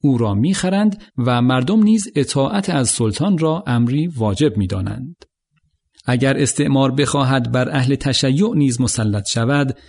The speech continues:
بهتر از ترویج روایات ناصحیح و برداشت نادرست از روایات صحیح نقشه‌ای نخواهد یافت. در نتیجه نسل آینده شیعه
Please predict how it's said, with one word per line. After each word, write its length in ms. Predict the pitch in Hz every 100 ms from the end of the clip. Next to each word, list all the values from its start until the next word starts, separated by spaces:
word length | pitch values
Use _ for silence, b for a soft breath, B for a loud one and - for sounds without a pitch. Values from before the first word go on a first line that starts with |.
| b _
بهتر 400 | 139 110 - 156
از 200 | 147 123
ترویج 480 | - 131 120 156 147
روایات 680 | 127 120 120 120 127 156 -
ناصحیح 840 | 123 117 104 - 104 170 135 95 b b b 135
و 100 | 123
برداشت 540 | 127 123 156 170 -
نادرست 680 | 131 123 113 123 170 - -
از 200 | 113 113
روایات 500 | 123 123 131 202 220
صحیح 480 | - 165 180 190 -
نقشه‌ای 440 | 147 113 - 131
نخواهد 480 | 131 135 - 104 98
یافت. 580 | 104 104 - - - - _ _ _ _ B B B B _ -
در 180 | 123 120
نتیجه 520 | 131 123 147 165 190
نسل 360 | 170 185 160
آینده 560 | 156 135 127 123 156 196
شیعه 560 | - 120 113 175 196